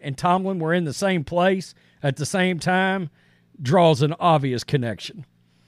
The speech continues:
All right, and if McCaskey and, and Halas has got ties to the Rooneys, there's your other connection. And that, that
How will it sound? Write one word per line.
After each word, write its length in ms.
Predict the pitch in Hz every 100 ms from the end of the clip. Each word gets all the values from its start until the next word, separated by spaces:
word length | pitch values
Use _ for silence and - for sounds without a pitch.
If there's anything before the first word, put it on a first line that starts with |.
| _ _ _ _ _ _ _
All 140 | 135 139
right, 320 | 156 175 -
and 200 | 151 147
if 180 | 147 113
McCaskey 800 | 131 - 208 214 196 220 208 170 - _ _ _ _ _ _ _ -
and, 180 | 135
and 260 | 135 143 120
Halas 420 | 143 196 208 202
has 160 | 151 123
got 260 | 180 196 -
ties 380 | 180 196 185
to 120 | - 165
the 60 |
Rooneys, 600 | 143 214 240 240 220 - - _ _ _
there's 300 | 151 208 151
your 180 | 202 196
other 220 | 185 156
connection. 640 | 170 147 135 - 120 120 - _ -
And 160 | 143
that, 280 | 175 190 175 _ _ _ _ -
that 300 | 202 220